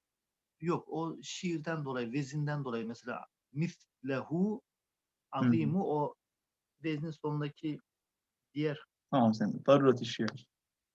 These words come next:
Speaker 1: kelimelerden kaynaklanıyor.
Speaker 2: Evet,
Speaker 1: Ve
Speaker 2: Selam.
Speaker 1: te'tiye bizim konumuz la tenha ve te'tiye mislehu.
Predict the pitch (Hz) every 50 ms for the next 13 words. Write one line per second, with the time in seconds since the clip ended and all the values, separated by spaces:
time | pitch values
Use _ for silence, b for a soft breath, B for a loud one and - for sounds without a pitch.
0 | _ _ _ _ _ _ _ - - _ _ _ _ _ _ _ _ _ _ _
1 | _ _ _ _ _ _ _ _ _ _ - 131 127 127 127 131 127 120 123 127
2 | 117 - - 107 104 104 - _ _ 107 101 101 101 101 - _ _ _ _ _
3 | - 131 120 110 107 135 139 101 - - 185 185 170 - - - 156 143 135 127
4 | 127 147 160 147 - - 143 139 156 180 185 185 - _ _ _ _ _ _ _
5 | _ _ _ 135 147 160 156 151 - _ - 175 185 190 147 131 170 190 208 226
6 | 262 - _ _ _ _ _ _ _ _ _ _ _ _ _ _ _ _ _ _
7 | _ _ - 135 139 139 - - 185 - 147 - _ - 143 139 135 131 131 147
8 | 143 - _ - 123 120 - 127 113 98